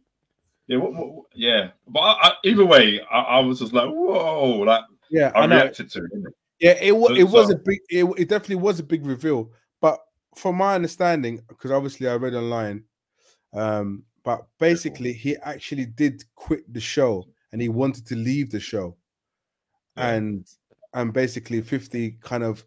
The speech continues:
Speaker 2: talked him back into the show. So they've written back in to make this appearance at the end. So I
Speaker 1: They got a
Speaker 2: don't
Speaker 1: dirty
Speaker 2: think
Speaker 1: dirty,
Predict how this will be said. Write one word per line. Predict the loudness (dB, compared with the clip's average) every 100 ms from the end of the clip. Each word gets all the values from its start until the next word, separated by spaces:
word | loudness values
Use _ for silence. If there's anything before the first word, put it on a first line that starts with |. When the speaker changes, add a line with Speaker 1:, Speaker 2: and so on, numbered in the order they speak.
| _
Speaker 2:
talked | -10 -10 -10
him | -10
back | -10 -10 -8
into | -8 -6
the | -6 -6
show. | -2 -2 -2 -8 _ _ _
So | -2 -2
they've | 0 -2 -2 -2
written | -4 -6 -2
back | -4 -4 -4
in | -2 -2 -8 -12
to | -4 -2
make | 0 -2 -4 -12
this | -12
appearance | -12 -6 -2 -2 -4 -12 -12
at | -10
the | -10 -6
end. | -6 -6 -10 _ _ _
So | -6 -4 4
I | 4 6
Speaker 1:
They |
got | 4 2
a |
Speaker 2:
don't | 0
Speaker 1:
dirty | -2 0 0
Speaker 2:
think | 0
Speaker 1:
dirty, | -4 -4